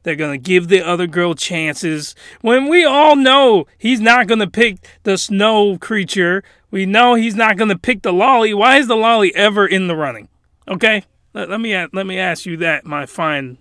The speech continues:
listeners at home. Why is the lolly ever a choice? 'Cause we know the protagonist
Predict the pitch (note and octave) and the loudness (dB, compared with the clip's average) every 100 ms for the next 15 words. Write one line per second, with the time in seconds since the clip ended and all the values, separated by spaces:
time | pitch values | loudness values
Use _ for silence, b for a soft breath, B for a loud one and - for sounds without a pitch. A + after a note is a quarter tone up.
0 | _ _ F3 C#3+ C#3+ A#2+ - - - C#3 | _ _ -10 -10 -12 -16 -20 -16 -12 -8
1 | C#3+ C3 - _ B B B B B _ | -8 -10 -16 _ B B B B B _
2 | _ _ _ _ _ _ _ _ _ _ | _ _ _ _ _ _ _ _ _ _
3 | F#3+ F#3 C4 C#4 C4 B3+ B3+ - _ _ | -2 2 4 4 4 2 0 -6 _ _
4 | _ A#3 E3+ D3 D3+ E3 F#3 F#3+ F#3 F3+ | _ -8 -6 -6 -4 -2 -2 -2 -4 -6
5 | _ _ C#4 C#4 A3+ G#3 G#3+ G#3 F#3+ E3 | _ _ -2 -2 0 2 2 2 -2 -4
6 | - B3 E3 B2 - _ _ _ _ - | -4 -2 -2 -6 -16 _ _ _ _ -4
7 | F#3+ F3+ D#4 F#4+ D#4+ E4+ E4 D#4 - b | -2 0 -2 4 6 6 6 0 -6 b
8 | G#3 F#3+ F3 C4 C4 A#3 F#3 E3 - | -6 -6 0 2 4 2 -2 -4 -8